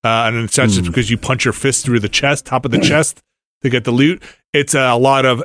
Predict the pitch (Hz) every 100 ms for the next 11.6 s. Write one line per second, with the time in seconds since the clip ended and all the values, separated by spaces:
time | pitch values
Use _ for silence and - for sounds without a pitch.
0 | - 151 180 190 208 190 214 220 190 196
1 | 175 196 208 254 247 175 160 160 151 139
2 | 120 170 180 202 196 170 175 151 120 123
3 | 185 214 233 247 135 135 131 117 170 185
4 | 202 196 208 208 214 175 143 135 131 127
5 | 123 120 156 156 170 175 180 185 185 -
6 | 127 120 123 - 131 123 117 113 - -
7 | _ _ _ _ _ - 190 151 - 202
8 | 202 196 196 190 165 190 190 190 202 147
9 | 143 135 135 131 147 139 123 120 120 -
10 | 110 101 92 - _ _ _ 185 190 180
11 | 147 156 147 139 123